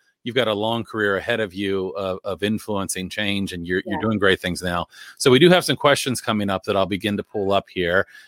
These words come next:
Speaker 1: And let me just take a, a look. Uh, I'm gonna bring this first one up here, uh, from Dana, and that is, uh, let's see. Oh, was it a two-parter? Okay. Uh, okay.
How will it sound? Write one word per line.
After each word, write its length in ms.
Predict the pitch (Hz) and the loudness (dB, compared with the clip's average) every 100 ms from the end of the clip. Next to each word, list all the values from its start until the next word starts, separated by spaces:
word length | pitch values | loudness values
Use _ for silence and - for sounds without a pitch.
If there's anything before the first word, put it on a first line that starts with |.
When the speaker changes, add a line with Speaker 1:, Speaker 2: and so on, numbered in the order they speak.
| _ - | _ -4
Speaker 1:
And 280 | 92 92 | -2 0
let 80 | 98 | 0
me 100 | 98 | 0
just 180 | 90 - | -2 0
take 180 | 101 87 | 0 2
a, 180 | 90 87 | 0 0
a 60 | 92 | -2
look. 340 | 98 98 - | 0 0 -2
Uh, 80 | 80 | -6
I'm 200 | 87 90 | -4 -4
gonna 120 | 90 | -4
bring 160 | 92 92 | -4 -4
this 140 | 85 | -4
first 340 | - 98 - - | -2 0 0 -2
one 320 | 92 90 90 | -2 0 -2
up 180 | 104 95 - | -2 -4 -2
here, 340 | - 139 160 - - _ _ - | 2 4 4 0 -16 _ _ 0
uh, 280 | 95 92 | 2 2
from 680 | 92 - 107 95 90 92 92 | 0 0 2 4 2 -2 -4
Dana, 520 | 95 98 101 123 143 - | -2 0 0 -2 -2 -4
and 420 | 98 95 95 92 | -4 -2 -2 0
that 160 | 95 95 | 0 0
is, 300 | 95 90 98 | 0 0 0
uh, 180 | 92 98 | -2 -2
let's 320 | - 101 95 - | -6 -8 -2 0
see. 280 | 95 87 | 0 2
Oh, 140 | 101 95 | 2 0
was 280 | - 110 113 | -2 0 2
it 140 | 101 | 2
a 40 | |
two-parter? 640 | - 151 165 170 170 123 151 | 0 0 2 4 4 2 -4
Okay. 280 | 123 101 - - - - _ | -2 -2 -2 -10 -20 -20 _
Uh, 400 | 110 107 104 104 | 2 4 4 4
okay. 260 | 135 131 90 | 2 0 -2